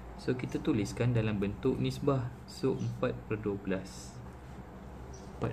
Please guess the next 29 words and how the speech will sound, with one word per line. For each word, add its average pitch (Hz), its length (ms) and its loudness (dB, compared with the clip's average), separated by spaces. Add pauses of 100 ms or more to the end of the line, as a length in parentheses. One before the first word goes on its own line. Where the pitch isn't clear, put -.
(140)
per 127 160 4
dua 104 240 2
belas, 107 560 0 (480)
okey, 101 160 -4
sama 107 320 0
dengan, 104 400 2 (320)
okey, 113 240 0
yang 113 160 4
ni 139 160 4
pun 165 80 2
sebenarnya 127 320 2
ada 120 80 6
dua 135 160 4
bacaan, 98 480 4
empat - 140 0 (100)
ratus 113 240 -2
dua 107 160 4
puluh 131 240 4
dengan 113 400 4
kita - 240 -2
tak - 240 -2
tahu. 98 320 2 (1040)
So, 127 80 -2
empat 123 320 -2
ratus 104 320 -6
dua 104 80 0 (160)
puluh 101 240 0 (880)
per 147 240 2 (160)
X. - 480 -4